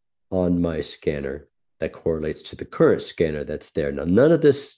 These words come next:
changes that you make here will take place until after you've loaded it, but for the time being, I'm just showing you how to do that. Now, if you already have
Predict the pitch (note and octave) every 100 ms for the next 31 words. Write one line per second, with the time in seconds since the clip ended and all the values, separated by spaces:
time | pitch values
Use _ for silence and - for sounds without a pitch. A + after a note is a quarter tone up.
0 | - B2+ B2+ A#2+ G2 F#2+ D#2 F2+ F2 -
1 | - F2 E2 - F#2 - F2+ D#2+ - D2+
2 | - D#2 E2+ - D#2 D2+ C#2+ D#2 E2 D#2
3 | D2+ D2+ - C#2+ - _ _ _ - G2+
4 | - A#2+ A2 F2+ G2 F2 D#2+ E2 - -
5 | F2 E2 D2 D#2 C#2 C#2 D#2 - - _
6 | _ _ - C3 C3 B2+ C3+ B2+ C3+ D#3+
7 | D#3 D3+ D3 C3+ -